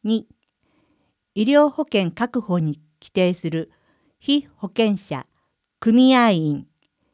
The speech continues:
被扶養者であること。三、市税や国民健康保険税などの滞納がないこと。対象の治療内容。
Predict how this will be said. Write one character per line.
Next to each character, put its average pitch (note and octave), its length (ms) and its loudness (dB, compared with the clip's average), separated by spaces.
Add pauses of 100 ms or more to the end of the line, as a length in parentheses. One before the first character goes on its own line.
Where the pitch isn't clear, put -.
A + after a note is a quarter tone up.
(140)
被 C4+ 200 -2
扶 B3+ 200 -4
養 C#4 200 4
者 E3 180 -2
で D#3 80 -4
あ D3+ 100 0
る D3 120 -8
こ - 140 -14
と。 - 240 -14 (1500)
三、 G3+ 420 0 (920)
市 A3 240 -4
税 C4 240 4
や A#3 260 0 (360)
国 A#3 300 0
民 D4 200 2
健 D4 200 0
康 C#4+ 240 2
保 C4+ 140 -6
険 C#4 280 2
税 F#3 160 2
な D#3+ 120 -2
ど D3+ 100 -6
の C#3+ 160 -4
滞 A#3 380 -2
納 G#3+ 200 0
が F#3+ 120 -4
な F3+ 160 -2
い F3 80 -6
こ - 160 -18
と。 - 220 -20 (2500)
対 D4 200 -2
象 D4 260 -4
の C#4 160 0
治 B3+ 180 -6
療 C4 240 -2
内 A#3 300 -4
容。 C3 240 -12